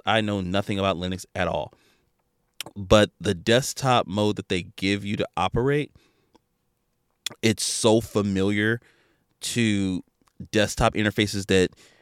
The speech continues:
you may have utilized in the past, be it if it's, uh, uh, Apple or be it if it's Windows. It's, it's just, you, it's such an unconscious effort. The only time it does become more of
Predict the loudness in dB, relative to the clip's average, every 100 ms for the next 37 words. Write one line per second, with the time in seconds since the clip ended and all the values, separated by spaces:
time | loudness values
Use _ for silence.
0 | _ 0 4 6 4 2 2 2 4 4
1 | 2 2 -4 -2 2 4 4 0 -8 -4
2 | -2 0 -2 -2 -6 -6 -2 0 0 -2
3 | -4 -4 -2 -2 2 2 4 4 4 4
4 | 2 0 -2 0 -2 0 -2 -4 -6 -6
5 | -2 -2 2 2 0 -4 -20 -20 _ -2
6 | -2 -10 -2 -2 -2 -10 -4 0 0 -2
7 | -6 -10 -14 _ _ _ _ -12 -6 -6
8 | -4 -6 -6 -8 -6 0 0 0 -4 -2
9 | -4 0 -2 -2 -8 -2 -2 -2 -10 -14
10 | -20 -20 -20 -20 _ 2 4 4 4 4
11 | 2 4 4 4 -2 -4 0 2 2 -2
12 | -4 -2 2 6 6 6 2 0 0 -4
13 | -10